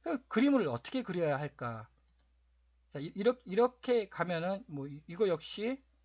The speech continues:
음, 이제 그림을 이렇게 그린다면, 이제 빛이 이렇게, 이렇게 오다가 이제 못 가는 거죠. 여기서. 이-, 이쪽, 이쪽으로 빛이 못 갑니다. 그래서 이-, 이-, 만약에,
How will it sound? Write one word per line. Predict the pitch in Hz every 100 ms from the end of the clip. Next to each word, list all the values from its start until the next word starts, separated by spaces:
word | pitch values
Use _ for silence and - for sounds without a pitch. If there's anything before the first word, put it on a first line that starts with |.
| _ _ _ _ 170
음, | 160 156 - _ _ _ _ _ _ _ _ _ _ _ _ _ -
이제 | 156
그림을 | 233 294 285
이렇게 | 180 254 285 262
그린다면, | 180 214 190 156 165 165 147
이제 | 151
빛이 | - 226 262
이렇게, | 196 220 220
이렇게 | 214 - 214
오다가 | 185 185 185 196
이제 | 175
못 | 151 170
가는 | 208 170
거죠. | 127 135
여기서. | 127 135 139 - _ _
이-, | 131 151
이쪽, | 185 208
이쪽으로 | 196 240 185
빛이 | 160 160
못 | 143
갑니다. | 170 147 123 131 156
그래서 | 202 208
이-, | 175 247
이-, | 220 -
만약에, | 147 196 269 262 220